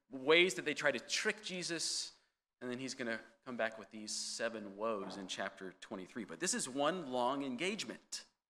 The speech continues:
From chapter twenty-one all the way through chapter twenty-three, this is one long,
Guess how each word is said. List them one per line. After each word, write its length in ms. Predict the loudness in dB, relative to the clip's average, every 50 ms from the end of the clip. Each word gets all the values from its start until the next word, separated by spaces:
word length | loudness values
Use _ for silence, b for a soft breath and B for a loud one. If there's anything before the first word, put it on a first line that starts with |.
| _ _ _ _ _ _ _ _ _ _ _ _ _ _ _ _ _ _ _ _ _ _ _ _ _ _ _
From 100 | -18 -10
chapter 280 | 0 2 2 2 2 -4
twenty-one 440 | -8 -6 -4 -4 0 2 2 4 6
all 160 | 4 4 4
the 60 | 2
way 100 | 0 -4
through 240 | -6 -6 -10 -10 -8
chapter 340 | -4 -2 -2 -2 -2 -4 -10
twenty-three, 600 | -10 -8 -8 -8 -8 -10 -10 -8 -4 -4 -4 -4
this 140 | -6 -8
is 120 | -8 -10 -6
one 340 | 0 2 4 4 4 2 -2 B B B B _ -2
long, 440 | 2 4 6 6 4 4 2 -2